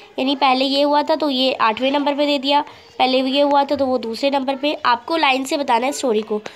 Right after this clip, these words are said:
और संस्कृत में लिखा होगा, आपको खुद हिंदी का अनुवाद करना होगा, तो आपको ये करना है। फिर नाइनटीन में आपको, अ,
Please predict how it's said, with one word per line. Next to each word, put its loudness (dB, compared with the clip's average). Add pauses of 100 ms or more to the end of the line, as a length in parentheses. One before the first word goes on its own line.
(160)
और 0
संस्कृत -2
में 0
लिखा 0
होगा, 2
आपको 0
खुद -2
हिंदी -2
का -2
अनुवाद -2
करना -4
होगा, -10 (880)
तो 2
आपको -2
ये 0
करना 0
है। -2 (500)
फिर 0
नाइनटीन 0
में 0
आपको, 0
अ, -2